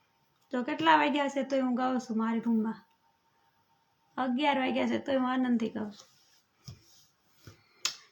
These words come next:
આમ માણસોને કાંઈ કહેવાય નહીં, કાંઈ ગવાય નહીં, ગીતે ન ગવાય, તોય માણસો ઊંધું જ લઈ લે. "આય આવી જાય, ન્યા શું કામ અમે આવી?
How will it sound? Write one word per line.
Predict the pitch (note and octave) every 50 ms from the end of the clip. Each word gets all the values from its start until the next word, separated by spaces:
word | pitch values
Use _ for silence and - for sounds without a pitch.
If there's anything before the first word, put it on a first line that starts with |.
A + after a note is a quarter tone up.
| _ _ _ _ -
આમ | E4+ E4 D4 B3
માણસોને | A#3+ C4 C#4+ D4 - F4 F4 E4
કાંઈ | E4+ E4 C#4+ A3
કહેવાય | - - C4+ C4 C4+ C#4 C#4 B3+ B3 A#3+
નહીં, | A#3 A#3+ A3
કાંઈ | - - E3 A#3+
ગવાય | A#3 C4 C#4 D4+ D#4 D#4+ D#4+ D4+
નહીં, | D4 D#4 D4+ C#4 B3
ગીતે | C4 C#4 C#4 - D#4 D4
ન | C4 C#4 C#4
ગવાય, | C#4 B3 C#4 B3+ B3
તોય | - D4+ D#4 D#4
માણસો | C#4 C#4 D4 D#4+ E4 E4 C#4+
ઊંધું | B3+ C#4 C#4+ D4+ D#4 B3+
જ | A3
લઈ | C4 C4+ C#4 C4+
લે. | B3 A3 - - - _ _ _ _ -
"આય | F4 F4 E4 C#4+ C#4+
આવી | D4 D4 C#4
જાય, | C4+ C4
ન્યા | C#4+ F4+ G#4+
શું | G#4+ C5+ C5
કામ | C5+ B4 A4+ A4
અમે | G4+ F#4+
આવી? | F#4 F4+ E4 D4+ D#4+